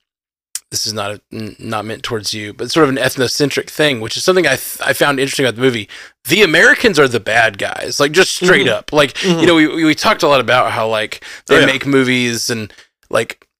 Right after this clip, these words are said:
Speaker 1: America is often these days sort of a questionable force in the world.
Speaker 2: Sure.
Speaker 1: But it's rare for it to just be like,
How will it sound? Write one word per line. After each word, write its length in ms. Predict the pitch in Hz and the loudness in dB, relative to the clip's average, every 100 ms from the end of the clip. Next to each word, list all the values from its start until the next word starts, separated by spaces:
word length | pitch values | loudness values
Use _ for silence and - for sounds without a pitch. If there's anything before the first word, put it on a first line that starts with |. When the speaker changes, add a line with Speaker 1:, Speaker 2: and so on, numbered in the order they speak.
| - | -2
Speaker 1:
America 500 | 170 180 180 180 170 | 2 6 6 4 2
is 200 | 135 131 | 2 0
often 720 | - 131 - 131 120 113 101 _ | -2 -2 0 -2 -2 -10 -14 _
these 260 | 123 135 120 | -2 -2 0
days 280 | 123 117 - | 0 -2 -2
sort 160 | 131 | -2
of 40 | 110 | -4
a 60 | |
questionable 1500 | - - - 156 147 - - 156 151 151 147 147 151 151 143 _ _ _ _ | -6 -8 2 2 2 -4 -4 -2 0 2 0 0 0 -2 -4 _ _ _ _
force 440 | - 170 165 - | -2 2 2 0
in 80 | 170 | -2
the 80 | 160 | 0
world. 560 | 160 160 165 160 156 - | 0 0 0 -2 -6 -12
Speaker 2:
Sure. 280 | - - 104 - | -4 0 0 0
Speaker 1:
But 100 | 156 | 0
it's 220 | 160 - | 0 2
rare 240 | 170 185 | 2 4
for 180 | 185 190 | 4 2
it 100 | 143 | 2
to 60 | 135 | 0
just 260 | 123 147 135 | -4 -4 -2
be 100 | 139 | 0
like, 220 | 123 | 0